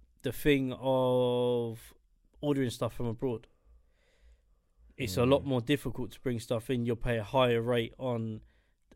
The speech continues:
Speaker 1: uh, or logistics companies, or there's a higher tax bracket on that,
Speaker 2: Mm.
Speaker 1: which then affect how people transport stuff in and out the country. Um, the
Speaker 2: Mm.
Speaker 1: li-, it can be longer to get them in. Like, I'm telling you, man, like, you know what it is, yeah?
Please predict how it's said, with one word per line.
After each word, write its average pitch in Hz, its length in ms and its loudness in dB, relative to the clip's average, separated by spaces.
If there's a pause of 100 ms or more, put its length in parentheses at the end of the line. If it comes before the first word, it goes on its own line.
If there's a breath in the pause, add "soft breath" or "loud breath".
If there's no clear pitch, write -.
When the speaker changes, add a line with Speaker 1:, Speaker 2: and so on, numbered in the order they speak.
(140)
Speaker 1:
uh, 110 300 -4
or 113 320 -8
logistics 123 560 -6
companies, 110 400 -6
or 110 60 -4
there's 110 120 -6
a 107 60 -8
higher 113 360 0 (140)
tax - 320 -10
bracket - 380 -10
on 117 180 -4
that, 113 200 -4 (220 soft breath)
Speaker 2:
Mm. 117 180 -4
Speaker 1:
which 104 120 -6
then 123 160 0
affect - 480 -6 (300)
how 120 160 -6
people 117 480 -4
transport - 460 -6
stuff - 260 -14
in 117 80 -6
and 113 100 -4
out 113 100 -6
the 107 80 -12
country. 113 520 -8 (480 soft breath)
Um, 107 360 -4
the 113 80 0
Speaker 2:
Mm. 117 120 0
Speaker 1:
li-, 135 80 2 (100)
it 127 60 -8
can 120 180 -4
be 117 100 0
longer 127 440 6
to 120 160 -6
get 123 180 -2
them 120 160 -4
in. 123 240 -4 (400 soft breath)
Like, 123 240 2
I'm 131 120 -2
telling 175 340 4
you, 120 100 0
man, 117 220 0
like, 123 180 4 (1500)
you 151 140 2
know 175 100 8
what 196 140 10
it 165 80 -2
is, 151 240 4
yeah? 117 260 0